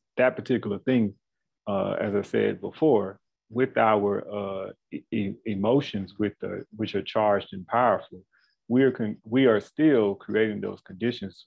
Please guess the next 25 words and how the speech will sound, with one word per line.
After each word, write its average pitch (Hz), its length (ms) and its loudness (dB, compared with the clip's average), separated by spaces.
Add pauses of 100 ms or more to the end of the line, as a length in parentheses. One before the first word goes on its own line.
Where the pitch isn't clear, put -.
(120)
uh, 98 140 -2 (100)
from 98 140 -6
within. 92 460 -2 (500)
So 113 380 2
if 101 160 -2
we 127 240 4
are, 104 420 4
are 98 500 -6
waiting, 113 840 2 (280)
uh, 95 400 -8 (120)
putting 113 340 2
on, 104 500 0
<laughs> - 40 -10
I, 101 300 0 (640)
I 107 120 0
say 104 240 0
this, 98 360 -4
uh, 98 340 -2
kind, 104 300 -2
kind 101 200 -2
of 92 60 -8
jokingly, 95 540 -6 (120)
our 110 200 0
whole, 120 520 2
uh, 104 280 0